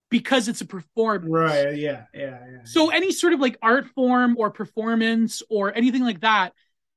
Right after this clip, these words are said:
Speaker 1: it eventually will not just reflect its audience, but it will refine itself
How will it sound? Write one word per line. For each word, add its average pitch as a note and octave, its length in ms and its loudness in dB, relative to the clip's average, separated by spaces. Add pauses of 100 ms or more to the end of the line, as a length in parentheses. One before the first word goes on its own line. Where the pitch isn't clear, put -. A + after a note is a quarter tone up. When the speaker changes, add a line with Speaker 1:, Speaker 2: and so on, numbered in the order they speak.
(500)
Speaker 1:
it C#4+ 120 4
eventually D#4 420 2
will C4 160 -2
not C4 220 0
just - 200 -12
reflect B3 500 -4
its G3+ 200 -14
audience, G#3 800 -4 (420)
but B3 380 0
it B3+ 80 0
will A#3 200 2
refine C4+ 500 2
itself G3 600 -2